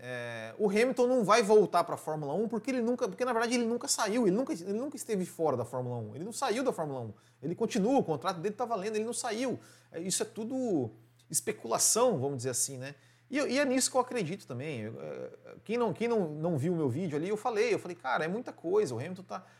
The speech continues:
né, é, é, tá envolvido em muitas, em muitas outras questões, agora que montou sua fundação, o Hamilton é um cara muito importante nas lutas que ele tem", e per-, e ele ia jo-, simplesmente jogar fora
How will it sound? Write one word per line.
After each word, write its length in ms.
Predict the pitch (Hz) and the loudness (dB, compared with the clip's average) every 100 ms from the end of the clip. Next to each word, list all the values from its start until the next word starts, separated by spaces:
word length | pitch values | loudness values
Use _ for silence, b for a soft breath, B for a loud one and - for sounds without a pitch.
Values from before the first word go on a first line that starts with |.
| B _ | B _
né, 140 | 147 | -6
é, 300 | 135 131 135 - | -4 -4 -4 -4
é, 380 | 127 123 120 110 | -2 -2 -2 -2
tá 160 | 165 | -2
envolvido 320 | 160 147 180 | 0 2 0
em 20 | 180 | 0
muitas, 480 | 170 190 170 117 - | 0 0 0 0 0
em 80 | |
muitas 260 | 147 175 156 | -4 -4 -4
outras 240 | 160 165 | -6 -8
questões, 400 | - 139 - 170 | -8 -8 -4 -2
agora 200 | 139 156 | 0 0
que 100 | 165 | 0
montou 360 | 165 156 127 156 | -2 -4 -4 -4
sua 140 | 165 | -6
fundação, 640 | - 156 151 139 - 151 165 | -8 -6 -2 0 0 0 -2
o 20 | |
Hamilton 300 | 156 170 180 | -2 -4 -6
é 40 | |
um 40 | 175 | -4
cara 340 | - 170 165 B B _ | 0 0 -2 B B _
muito 180 | 160 170 | -4 -4
importante 420 | 165 180 170 170 | 0 0 0 -2
nas 180 | 160 143 | -2 -2
lutas 280 | 139 180 160 | 0 0 -2
que 80 | 170 | -2
ele 120 | 151 | -4
tem", 400 | - 143 170 127 B B - | -4 -6 -6 -6 B B -14
e 60 | |
per-, 240 | 127 202 180 | 0 2 4
e 320 | 170 185 180 | 4 4 2
ele 120 | 185 | 2
ia 100 | 196 | 2
jo-, 180 | 175 165 | 0 -4
simplesmente 440 | - 214 175 190 - | -6 -6 -6 -8 -6
jogar 240 | 180 170 | -2 0
fora 580 | - - 175 196 110 | -2 -2 2 2 0